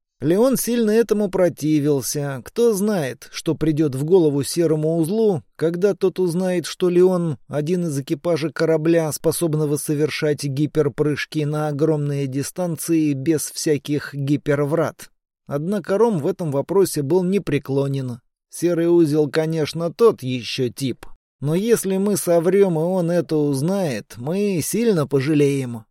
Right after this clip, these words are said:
А он, поверь, может понять, правду человек говорит или нет. Уж не знаю, может, он псион. «Кто?» —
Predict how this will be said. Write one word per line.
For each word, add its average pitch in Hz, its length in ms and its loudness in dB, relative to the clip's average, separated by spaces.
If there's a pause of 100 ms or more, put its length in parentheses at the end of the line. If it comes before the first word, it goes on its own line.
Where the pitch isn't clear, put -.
(120)
А 143 140 -4
он, 233 200 0
поверь, 160 580 6
может 175 580 0
понять, 139 640 -4
правду 190 460 2
человек 175 500 4
говорит 143 580 2
или 123 160 -2
нет. 160 560 -4
Уж - 220 -6
не 202 140 0
знаю, 190 560 0
может, 135 520 -2
он 143 320 -4
псион. 156 720 2 (320)
«Кто?» — 240 460 4